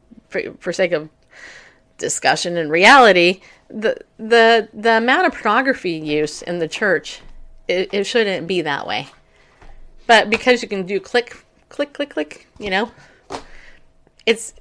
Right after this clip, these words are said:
you know, it's, it's no longer considered a, a shameful thing. And yet it is, man.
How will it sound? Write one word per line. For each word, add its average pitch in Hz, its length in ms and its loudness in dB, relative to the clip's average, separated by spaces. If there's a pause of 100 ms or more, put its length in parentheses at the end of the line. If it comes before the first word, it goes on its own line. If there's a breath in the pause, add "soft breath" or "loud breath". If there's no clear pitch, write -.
(100)
you 233 140 -4
know, 190 180 0
it's, 214 320 -2
it's 220 200 -4
no 247 180 4
longer 226 400 0
considered 208 640 0
a, 175 220 0 (380 soft breath)
a 226 60 2
shameful 240 640 2
thing. 285 280 0
And 226 100 0
yet 302 180 2
it 349 120 0
is, 415 360 2
man. 370 400 0